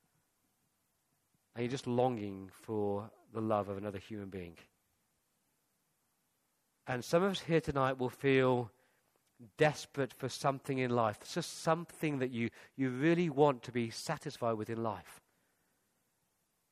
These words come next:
And some of us here will be like a Jacob, who are, are proud and arrogant and need humbling. I want to say to you tonight, if you're feeling unloved,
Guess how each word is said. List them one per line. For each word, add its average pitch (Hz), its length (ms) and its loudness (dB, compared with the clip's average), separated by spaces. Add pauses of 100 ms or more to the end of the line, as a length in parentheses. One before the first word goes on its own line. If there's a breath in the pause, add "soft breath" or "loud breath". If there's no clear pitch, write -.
(240)
And 131 200 0
some 196 220 6
of 240 80 6
us 196 100 2
here 151 140 6
will 147 80 10
be 151 100 8
like 151 200 6
a 151 40 2
Jacob, 160 460 2
who 127 160 4
are, 127 160 6
are 131 160 4
proud 170 600 2
and 113 120 -6 (100)
arrogant 156 460 4
and 120 100 -2
need 131 120 0
humbling. 131 440 -4 (3500)
I 131 40 -12
want 170 140 -2
to 170 80 -8
say 165 120 2
to 147 140 -6
you 143 40 -8
tonight, 127 260 2
if 139 180 -2
you're 135 80 0
feeling 170 560 0
unloved, 120 640 0